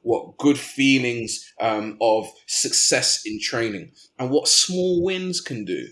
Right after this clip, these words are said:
If you're going six months of rehab, you can't just set goals around your Nord board and your King Com or something, or your C M J. You need some goals that feel like training related goals.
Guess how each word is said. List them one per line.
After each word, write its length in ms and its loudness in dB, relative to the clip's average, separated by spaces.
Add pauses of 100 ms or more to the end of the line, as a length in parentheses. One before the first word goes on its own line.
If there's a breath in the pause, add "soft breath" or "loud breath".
(300 loud breath)
If 140 -4
you're 100 2
going 260 6
six 340 0
months 320 0
of 160 -12
rehab, 420 -2 (420 soft breath)
you 180 -10
can't 280 2
just 260 4
set 480 2
goals 380 6
around 380 2
your 100 2
Nord 420 6
board 360 -4 (260 soft breath)
and 400 -4
your 160 0
King 260 -2
Com 320 -8
or 160 -8
something, 340 -4
or 120 -4
your 100 -2
C 220 0
M 160 -4
J. 360 -4 (240 soft breath)
You 140 -6
need 180 4
some 280 2
goals 440 6
that 140 2
feel 320 4
like 200 2
training 540 0
related 500 -4
goals. 460 -10